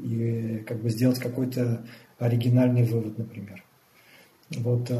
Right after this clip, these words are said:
оценку оригинальности вывода, я думаю, с-, искусственный интеллект,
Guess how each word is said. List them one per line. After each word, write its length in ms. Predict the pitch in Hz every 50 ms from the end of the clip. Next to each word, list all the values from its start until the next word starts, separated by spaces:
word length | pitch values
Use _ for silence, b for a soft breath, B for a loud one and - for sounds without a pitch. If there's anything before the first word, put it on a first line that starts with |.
| - - - - - - 123
оценку 420 | 123 127 - 180 160 151 156 143
оригинальности 580 | 131 127 135 147 147 147 143 139 131 - - 135
вывода, 320 | 143 196 226 202 165 143
я 140 | 127 127 120
думаю, 400 | 120 123 143 - 147 143 135 135 127
с-, 140 | - - -
искусственный 340 | - - - - 147 143 131
интеллект, 340 | 127 139 135 151 156 -